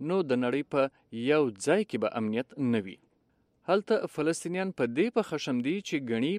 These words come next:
په یروشلم کې مقدس ځایونو کې د یهودیانو تجاوزات روان دي. دوی له هغه وروسته نور په قهر سو، کله چې اسرائیلي حکومت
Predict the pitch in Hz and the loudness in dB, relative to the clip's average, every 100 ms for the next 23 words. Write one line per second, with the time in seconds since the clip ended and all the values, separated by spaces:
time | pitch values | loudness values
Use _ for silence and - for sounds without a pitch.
0 | - 151 170 160 147 143 120 - 226 226 | 0 0 2 2 2 0 -2 -2 -2 0
1 | 131 123 - 123 214 - 127 117 110 117 | 0 -2 -2 0 0 0 0 0 2 -2
2 | - 175 147 123 110 104 107 156 202 202 | -4 -2 0 0 -2 -4 -2 0 0 -2
3 | 156 156 160 160 170 - 139 147 143 117 | 0 2 2 0 -2 -2 0 2 4 2
4 | 101 98 - _ _ _ - - - 127 | -2 -8 -12 _ _ _ -20 -20 -10 0
5 | 165 185 170 165 165 165 180 - 147 123 | 2 4 2 0 0 2 0 0 0 0
6 | 175 247 - 139 151 135 123 143 127 - | 0 0 0 -2 -2 -4 -4 -6 -6 -2
7 | 127 117 - 156 135 - 113 98 117 185 | 0 0 -2 -4 -6 -4 -4 -2 -2 0
8 | 196 - 208 208 | -2 -2 -2 -2